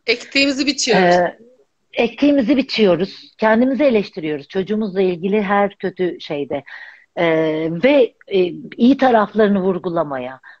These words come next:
Speaker 2: Çok küçük yaşta, e, Emre'yi kontrol için götürdüğüm bir çocuk hekimi bana şöyle demişti.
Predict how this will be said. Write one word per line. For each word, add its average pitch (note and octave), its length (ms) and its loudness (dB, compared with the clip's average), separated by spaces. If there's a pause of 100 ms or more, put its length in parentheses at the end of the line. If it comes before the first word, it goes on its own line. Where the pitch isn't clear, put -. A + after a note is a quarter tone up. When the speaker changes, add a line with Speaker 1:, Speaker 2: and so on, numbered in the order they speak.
(240)
Speaker 2:
Çok D4 260 -4
küçük C4 320 -8
yaşta, G#3+ 600 -2
e, F3 60 -6 (360)
Emre'yi G#3 300 0
kontrol A3 420 -4
için G#3+ 240 -8
götürdüğüm F#3+ 480 -2
bir G3 360 -4
çocuk G3+ 320 -2
hekimi G3 420 0
bana F#3 220 0
şöyle G3+ 360 2
demişti. C3+ 560 -6